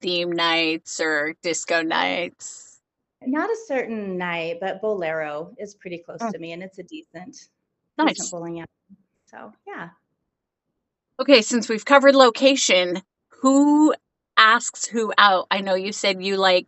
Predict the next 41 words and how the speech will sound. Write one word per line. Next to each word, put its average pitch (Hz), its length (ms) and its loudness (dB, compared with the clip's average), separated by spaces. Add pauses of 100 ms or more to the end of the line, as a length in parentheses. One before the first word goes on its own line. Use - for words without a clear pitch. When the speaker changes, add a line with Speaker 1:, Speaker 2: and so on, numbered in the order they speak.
Speaker 1:
Tinder 190 420 -2
more 175 300 2
because 175 400 -6
men 185 340 -2
can 175 160 -2
reach 180 280 -4
out 165 240 2
versus 170 420 -4
Bumble, 170 500 0
Speaker 2:
Mm-hmm. - 20 -2
Speaker 1:
which 160 220 -4
is 165 220 -6
a 170 120 0
woman 160 500 -2
controlled. 156 680 -2 (360)
Uh, 196 120 -4 (280)
is 190 200 -2
Speaker 2:
Mm-hmm. 165 60 -10
Speaker 1:
there, 185 360 4 (100)
ha-, - 180 -10 (360)
do 202 80 -6
you 196 120 -2
see 190 200 -2
a 175 60 0
trend? 262 680 2
One 220 240 0
person 226 420 -2
asks 208 420 -4
you 214 180 -2
out, 196 380 6
or 180 140 -2
do 196 120 -10
you 190 120 0
ask 175 260 -2
them 202 280 2
out 196 260 -2
more? 196 340 0
How 185 160 2
does 170 160 -2
that - 140 -4
work? - 200 -10